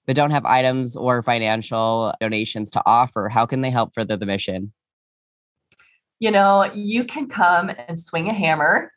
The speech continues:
Speaker 2: We love having volunteers out. They will show you which end of the hammer to use. If you have absolutely no experience,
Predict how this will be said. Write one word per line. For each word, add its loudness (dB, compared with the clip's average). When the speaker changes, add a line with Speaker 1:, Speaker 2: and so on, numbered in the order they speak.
Speaker 2:
We 0
love 2
having 0
volunteers -2
out. 4
They -2
will 2
show 2
you 0
which -2
end 4
of 0
the 0
hammer -2
to -12
use. -2
If -8
you -8
have 2
absolutely 0
no 2
experience, -4